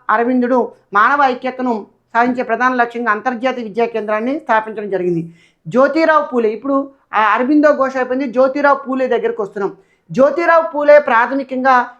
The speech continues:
క్రింది వానిలో దేనితో సంబంధం కలిగి ఉన్నారు? రాజకీయ క్రియాశీలక, క్రియాశీలత,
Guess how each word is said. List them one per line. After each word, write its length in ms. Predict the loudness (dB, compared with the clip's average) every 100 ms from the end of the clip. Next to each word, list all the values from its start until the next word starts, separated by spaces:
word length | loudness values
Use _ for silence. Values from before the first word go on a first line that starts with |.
| _
క్రింది 260 | -8 -2 0
వానిలో 520 | 2 0 2 2 2 -2 _ -2
దేనితో 500 | 0 0 0 -2 0
సంబంధం 460 | 0 -2 -4 -4
కలిగి 280 | -2 -2 0
ఉన్నారు? 500 | -4 0 0 0 -2 -16 _ _ _ _ 0
రాజకీయ 480 | 2 2 0 -2 -2
క్రియాశీలక, 720 | 0 2 2 2 -2 -2 0 -2 -4 _ _
క్రియాశీలత, 600 | 0 2 2 0 -2 0